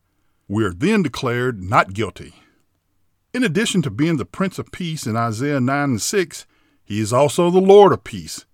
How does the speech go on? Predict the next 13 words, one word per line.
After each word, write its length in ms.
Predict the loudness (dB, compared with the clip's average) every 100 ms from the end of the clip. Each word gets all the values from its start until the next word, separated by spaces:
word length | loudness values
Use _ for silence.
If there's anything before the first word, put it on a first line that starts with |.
| _
in 100 | -12
Second 440 | -8 -6 -4 -6 -4
Thessalonians 680 | -6 -4 -4 -2 -2 -4 -6
three 300 | -8 -8 -8
sixteen. 720 | -8 -10 -8 -6 -6 -10 -18 _ _ _ _ _ _ _ _
Here 200 | -8 -2
is 100 | -2
how 180 | 0 -2
Paul's 400 | -2 0 2 0
blessing 400 | -2 -2 -2 -2
of 140 | -4 -6
peace 280 | -6 -6
reads, 580 | -4 -4 -4 -8 -18 -20